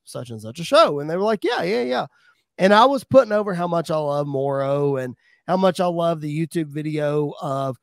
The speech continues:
that they have the lipstick camera on him throughout the entire N X T New Orleans show, and it's absolutely amazing. And we played the video and blah, blah, whatever. Well, fast forward,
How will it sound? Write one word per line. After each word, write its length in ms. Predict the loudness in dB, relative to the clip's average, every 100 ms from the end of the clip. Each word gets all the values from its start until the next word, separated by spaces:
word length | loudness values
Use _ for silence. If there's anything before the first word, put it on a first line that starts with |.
| _ _ -8
that 100 | -4
they 120 | 0
have 220 | 2 2
the 100 | 0
lipstick 520 | -2 -4 -6 -10 -6
camera 300 | -4 -2 -2
on 180 | 0 -2
him 320 | -2 -4 -6
throughout 380 | -8 -6 -6 -6
the 200 | -8 -4
entire 340 | -4 0 -2
N 200 | 0 -2
X 220 | -4 -8 -6
T 160 | -4
New 160 | -2 0
Orleans 440 | 0 0 -2 -4
show, 560 | -4 -2 2 2 0 -2 _ _ _
and 180 | -8 -6
it's 140 | -6 -6
absolutely 420 | -8 -10 -16 -16
amazing. 840 | -4 2 4 4 2 4 2 -2 -12 _ _
And 200 | -6 -4
we 100 | -4
played 280 | 0 4 4
the 80 | 2
video 560 | 2 2 2 2 0 -2
and 100 | -2
blah, 200 | -2 -2
blah, 200 | -2 -2
whatever. 380 | 0 0 0
Well, 340 | 2 4 4 -2 _ _ _ _ _ _ _ _ _
fast 360 | 0 2 0 -2
forward, 560 | 0 0 -2 -6 -8